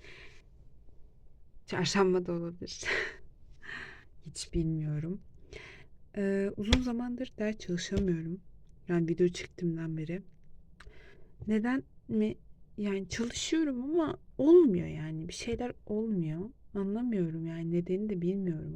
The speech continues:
açıkçası. Hani çalıştığımı düşünüyorum ama bir şeyler eksik. Yetiştiremiyorum. Çok yavaşım. Yani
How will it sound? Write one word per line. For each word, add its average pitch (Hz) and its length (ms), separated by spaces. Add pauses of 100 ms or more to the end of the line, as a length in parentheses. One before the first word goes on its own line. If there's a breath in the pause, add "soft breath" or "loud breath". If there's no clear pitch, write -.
açıkçası. - 680 (680 loud breath)
Hani 175 300
çalıştığımı 202 720
düşünüyorum 269 720 (160)
ama 226 260
bir 214 40
şeyler 196 380
eksik. 202 500 (240)
Yetiştiremiyorum. 220 1200 (140)
Çok - 340
yavaşım. 240 580 (880 loud breath)
Yani 202 520